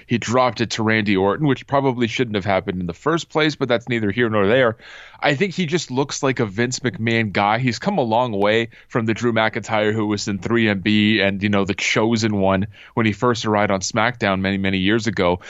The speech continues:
But I like him. I think he can really go in the ring. He, he's a big man who's, who's fairly agile. Uh, he, he hasn't had any blowaway matches. I would agree with you in the sense that A J Styles,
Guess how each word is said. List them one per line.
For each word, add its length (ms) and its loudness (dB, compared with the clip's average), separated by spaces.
But 120 2
I 160 2
like 300 0
him. 120 0
I 80 0
think 180 -4
he 100 -10
can 160 -2
really 220 0
go 220 0
in 60 2
the 100 2
ring. 260 2
He, 160 -2
he's 220 -4
a 40 0
big 280 0
man 260 2
who's, 200 0
who's 280 -2
fairly 420 2
agile. 540 2
Uh, 280 2
he, 220 -10
he 180 2
hasn't 260 0
had 240 0
any 300 -2
blowaway 640 0
matches. 520 0
I 100 2
would 160 2
agree 240 0
with 200 -2
you 120 2
in 100 0
the 80 -2
sense 300 -2
that 160 -2
A 160 2
J 180 0
Styles, 600 0